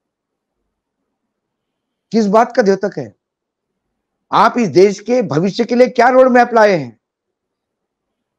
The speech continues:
आपका रोड मैप ये है कि अयोध्या में राम हो, मंदिर हो गया, अब अगला टारगेट हमारा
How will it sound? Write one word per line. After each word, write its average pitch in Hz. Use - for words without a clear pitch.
आपका 175
रोड 208
मैप 220
ये 214
है 262
कि -
अयोध्या 196
में 220
राम 196
हो, 185
मंदिर 185
हो 180
गया, 226
अब 170
अगला 196
टारगेट 185
हमारा 208